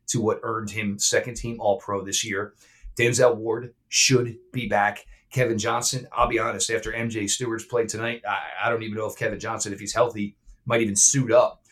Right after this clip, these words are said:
But you're starting to get these guys back. Um, Andrew Sendejo, a guy who's gotten beat up a lot this year, didn't play a lot here. Other guys are getting experience. Sheldrick Redwine, big play, obviously, early in the game. Uh, you know, Carl Joseph just likes to come up a hundred million miles an hour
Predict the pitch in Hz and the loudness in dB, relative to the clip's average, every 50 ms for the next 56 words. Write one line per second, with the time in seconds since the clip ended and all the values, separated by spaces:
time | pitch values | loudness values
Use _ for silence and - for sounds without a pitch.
0 | _ - - _ - 135 135 - 156 143 - - - - 135 127 127 131 127 127 | _ -20 -20 _ 2 2 4 4 4 4 4 4 4 6 6 6 6 4 0 -4
1 | 139 139 - - 147 139 113 107 123 117 113 - _ _ - 120 117 107 - - | -6 -2 0 2 2 2 2 2 2 2 2 0 _ _ -10 -8 -8 -4 -2 -2
2 | 107 104 101 101 - - 110 98 87 85 85 - _ _ _ _ _ _ - 113 | 0 0 -2 -4 -6 -6 -6 -6 -4 -6 -8 -12 _ _ _ _ _ _ -4 -2
3 | 104 101 95 95 - 135 123 120 113 113 110 - 117 107 104 120 120 113 107 101 | 0 0 0 -2 -2 0 0 0 0 0 0 0 0 2 2 4 4 4 2 2
4 | 107 107 107 107 104 - - - 113 104 104 120 120 120 117 117 123 120 113 113 | 0 -4 -4 -4 -6 -8 -8 -8 -8 -8 -8 -4 0 0 0 0 -2 -4 -6 -6
5 | 117 113 110 110 131 139 135 - - _ _ _ - - 127 143 143 139 - 113 | -6 -6 -6 -6 -4 -4 -6 -8 -10 _ _ _ -8 -4 -4 -4 -4 -2 2 2
6 | - 190 - 95 80 87 92 - 104 92 85 - _ _ - - _ _ - 135 | 4 4 2 2 -2 -4 -6 -6 -8 -10 -10 -10 _ _ -20 -20 _ _ 0 4
7 | 120 - 180 175 - 131 110 110 110 117 117 - - - - 120 110 101 113 117 | 4 4 4 2 0 -2 -2 0 0 0 -2 -2 -4 -4 -4 -6 -4 -2 -2 -2
8 | 113 117 120 120 113 - - 131 123 123 117 104 101 101 - - - - - 117 | -2 -2 -4 -4 -6 -4 -2 -2 -2 -2 -4 -6 -10 -12 -12 -8 -6 -4 -2 0
9 | 110 101 110 113 117 127 127 127 123 113 110 92 82 - - - - _ - 143 | 0 0 -2 -4 -2 -2 -2 -2 -4 -6 -10 -12 -14 -14 -18 -20 -20 _ 0 2
10 | 139 131 117 113 110 110 104 98 101 110 107 107 - - 117 113 113 110 113 104 | 2 2 0 -2 -2 -2 -2 -2 -2 -4 -4 -4 -6 -6 -6 -6 -6 -6 -6 -6
11 | 104 101 101 101 101 101 104 101 - _ _ _ - - - - 104 98 - - | -8 -8 -8 -8 -8 -10 -10 -12 -14 _ _ _ -20 -14 -6 -2 -2 -2 -2 -2
12 | 113 104 - - 127 127 127 123 - 131 127 117 - - 135 - - - - - | -6 -6 -4 0 2 2 2 2 2 0 0 0 0 0 -2 -4 -6 -8 -6 -6
13 | 113 - - 113 - 107 107 107 104 - 101 110 117 113 104 110 120 117 110 104 | -6 -6 -8 -8 -8 -6 -4 -4 -4 -4 -6 -4 -4 -4 -4 -4 -6 -6 -6 -4
14 | 104 110 110 101 101 104 104 107 107 104 104 | -4 -4 -4 -4 -4 -4 -4 -4 -4 -6 -8